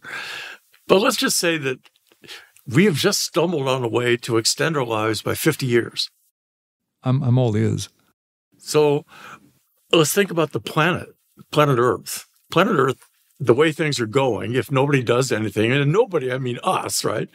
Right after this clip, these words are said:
Speaker 2: Yeah.
Speaker 1: We're the intelligent species. Um, th-, the sun is going to expand and expand, but we've got another seven billion years until the sun envelops us.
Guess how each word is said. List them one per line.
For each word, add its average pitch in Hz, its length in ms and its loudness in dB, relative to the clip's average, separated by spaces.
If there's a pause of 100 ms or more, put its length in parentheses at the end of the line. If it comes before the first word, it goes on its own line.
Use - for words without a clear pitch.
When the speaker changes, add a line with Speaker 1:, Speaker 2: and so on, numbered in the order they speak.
Speaker 2:
Yeah. 110 220 -4
Speaker 1:
We're 175 180 4
the 202 140 0
intelligent 131 480 -2
species. 165 480 -2 (640)
Um, 139 480 2
th-, - 140 -8 (260)
the 175 100 4
sun 208 320 0
is 196 100 -6
going 170 200 -2
to 156 80 0
expand 135 420 -2
and 139 80 -4
expand, 117 540 -2 (120)
but 180 240 -2
we've 208 200 0
got 240 160 2
another 196 400 0
seven 175 580 -2
billion 131 600 -2
years 113 680 0 (460)
until 127 360 4
the 127 120 -2
sun 123 260 -2
envelops 113 640 -2
us. - 300 -8